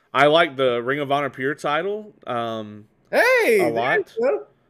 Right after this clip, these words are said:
Speaker 1: I like the, the Southern Honor, uh, Heavyweight Championship. I really like that one. Um, a-, any, anytime, so I think,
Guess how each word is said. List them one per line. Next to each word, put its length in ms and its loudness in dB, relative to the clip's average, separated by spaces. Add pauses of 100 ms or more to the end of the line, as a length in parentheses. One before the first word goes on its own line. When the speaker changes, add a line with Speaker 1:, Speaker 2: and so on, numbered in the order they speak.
(160)
Speaker 1:
I 160 2
like 520 -2
the, 380 -2
the 140 -6
Southern 400 -6
Honor, 560 -10
uh, 320 -4
Heavyweight 440 -8
Championship. 840 -10
I 100 -4
really 280 -6
like 320 -6
that 260 -6
one. 300 -16 (720)
Um, 480 -6 (1400)
a-, 100 -12 (140)
any, 400 -6
anytime, 920 -8
so 240 -4
I 160 -2
think, 440 -12